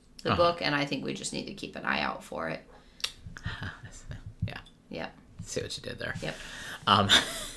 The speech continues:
Speaker 1: with my color-changing eyes.
Speaker 2: So they settle into the cabin. Uh, they, uh, and s-, they, they eat the blue food, start talking about Percy's dad, which is a conversation that's come up before.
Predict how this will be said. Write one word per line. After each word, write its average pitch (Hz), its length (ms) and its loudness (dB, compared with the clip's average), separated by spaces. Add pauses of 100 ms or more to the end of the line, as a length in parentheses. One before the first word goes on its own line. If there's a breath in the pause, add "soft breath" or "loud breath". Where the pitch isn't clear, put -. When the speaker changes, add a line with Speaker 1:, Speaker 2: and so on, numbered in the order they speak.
(280 loud breath)
Speaker 1:
with 156 140 -4
my 147 120 2
color-changing 147 680 -2
eyes. - 480 -4 (100)
Speaker 2:
So 127 140 6
they 117 100 12
settle 202 300 12
into 156 140 8
the 127 80 6
cabin. 85 480 4 (580 loud breath)
Uh, 90 640 10
they, 92 640 10
uh, 98 640 8
and 113 160 4
s-, - 160 2
they, 101 280 2
they 113 180 4
eat 120 100 8
the 104 60 0
blue 104 200 8
food, 87 320 4
start 98 280 10
talking 95 280 8
about 87 220 4
Percy's 90 420 4
dad, 78 360 6
which 76 180 -2
is 80 100 -2
a 85 40 -4
conversation 80 640 0
that's 80 120 -4
come 82 160 0
up - 120 0
before. 90 420 4